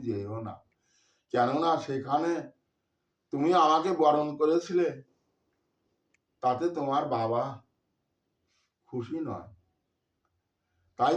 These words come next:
তোমাকে আমাকে ঘৃণা করে। স্বয়ম্বরে যে তুমি আমাকে বরণ করে নিয়েছিলে, তাতে তোমার বাবা আমাকে, তোমাকে পছন্দ করে না, তাই তুমি ওখানে গেলে কোনো সম্মান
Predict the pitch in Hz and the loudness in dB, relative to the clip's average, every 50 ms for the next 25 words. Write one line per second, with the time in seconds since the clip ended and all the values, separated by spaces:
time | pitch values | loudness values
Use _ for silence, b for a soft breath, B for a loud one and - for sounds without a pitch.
0 | 165 - 143 135 135 151 180 190 - 196 196 175 147 143 143 147 151 147 185 180 | 0 -2 -4 0 2 2 2 2 2 0 2 4 4 4 4 2 2 0 -4 -8
1 | 156 131 127 131 131 127 127 127 123 113 107 110 104 95 90 98 107 - _ _ | -8 -8 -6 -6 -4 0 0 2 0 0 -2 -6 -8 -8 -10 -12 -16 -20 _ _
2 | _ _ _ _ _ _ _ _ _ _ _ _ _ _ _ _ _ _ _ _ | _ _ _ _ _ _ _ _ _ _ _ _ _ _ _ _ _ _ _ _
3 | _ _ _ _ _ _ _ _ _ _ _ _ _ _ _ _ _ 120 110 110 | _ _ _ _ _ _ _ _ _ _ _ _ _ _ _ _ _ -4 -4 -4
4 | 110 110 117 120 123 127 127 127 135 139 135 - 151 156 165 165 151 131 127 131 | -2 -2 -2 0 0 2 0 0 -2 -4 -6 -6 -6 -4 -2 0 0 0 0 -2
5 | 127 - 170 165 156 135 120 120 117 120 120 117 117 135 131 143 143 143 143 135 | -4 -6 -8 -6 -4 -2 -2 -2 -2 -4 -4 -6 -8 -6 -4 -4 -4 -4 -6 -8
6 | 131 127 127 123 - - 156 170 180 202 233 196 160 - - - 131 127 226 233 | -8 -8 -8 -10 -10 -6 -4 -2 0 0 0 0 -2 -2 -2 -4 -6 -6 -6 -10
7 | 226 - 127 123 120 123 135 135 135 123 120 113 117 120 123 123 120 117 113 117 | -12 -10 -6 -4 -2 -2 -4 -2 -2 -2 -2 0 0 0 -2 -2 -2 -4 -8 -10
8 | - 143 151 165 - _ _ 117 107 107 107 107 104 139 - _ 120 120 107 104 | -10 -14 -18 -18 -18 _ _ -12 -8 -8 -6 -8 -8 -14 -20 _ -14 -14 -12 -12
9 | 113 120 123 127 135 135 - 123 113 104 101 101 104 107 - - _ _ _ _ | -12 -12 -10 -10 -12 -14 -14 -14 -14 -14 -14 -14 -14 -16 -18 -20 _ _ _ _
10 | _ _ _ _ _ _ _ _ _ _ _ _ _ _ _ _ _ _ _ _ | _ _ _ _ _ _ _ _ _ _ _ _ _ _ _ _ _ _ _ _
11 | _ _ _ _ _ _ _ _ _ _ - 113 117 123 123 - 120 113 110 120 | _ _ _ _ _ _ _ _ _ _ -6 -4 -4 -4 -4 -6 -8 -6 -6 -6
12 | 131 123 117 107 117 123 135 139 131 113 110 110 110 123 143 151 139 135 - _ | -6 -6 -8 -6 -8 -6 -6 -6 -6 -6 -6 -4 -4 -4 -4 -6 -8 -10 -14 _
13 | _ _ _ _ _ _ 117 123 143 - - - 113 110 104 104 107 120 131 139 | _ _ _ _ _ _ -10 -10 -10 -12 -12 -8 -8 -6 -6 -4 -4 -4 -4 -4